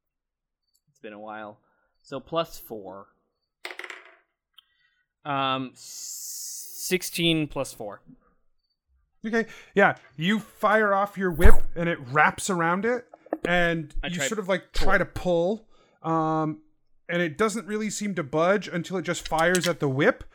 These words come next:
Speaker 2: which makes you disappear.
Speaker 1: <laughs> Oh, it takes D six damage.
Speaker 2: Okay.
Speaker 1: It takes two damage.
Speaker 2: Great.
Speaker 1: <laughs>
Speaker 2: Um,
Speaker 1: I did it.
Speaker 2: you are in a desert.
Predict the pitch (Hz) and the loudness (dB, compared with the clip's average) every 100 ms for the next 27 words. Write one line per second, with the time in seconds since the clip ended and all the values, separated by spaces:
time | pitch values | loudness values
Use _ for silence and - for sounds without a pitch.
0 | _ _ 165 165 - - - 160 196 208 | _ _ -4 -2 -4 -10 -14 -18 -8 -6
1 | 196 - 165 156 143 117 110 _ _ - | -4 -4 -4 -4 -6 -12 -14 _ _ 0
2 | - - - - - - - - - 190 | 0 0 -6 2 4 4 0 -4 -6 -6
3 | 220 269 254 233 214 165 180 208 202 - | -4 -2 -4 -8 -8 -4 0 0 -2 -4
4 | 151 143 139 - 120 110 - - _ _ | -12 -10 -10 -10 -10 -10 -14 -20 _ _
5 | _ _ _ _ - - - 139 120 - | _ _ _ _ -20 -12 -8 -8 -8 -12
6 | - - _ _ 135 147 131 - - - | -20 -20 _ _ -12 -10 -8 -12 -20 -14
7 | 123 110 110 - _ _ _ _ - 131 | -12 -10 -14 -16 _ _ _ _ -10 -8
8 | 127 - - - - - 190 190 190 185 | -8 -10 -12 -14 -14 -4 0 2 4 4
9 | 185 131 131 135 117 - _ _ _ _ | 4 2 -2 -2 -4 -8 _ _ _ _
10 | _ _ 170 180 254 247 220 214 208 160 | _ _ -6 -2 2 2 2 0 -4 -6
11 | 170 170 170 123 107 - | -6 -2 -2 -2 -12 -20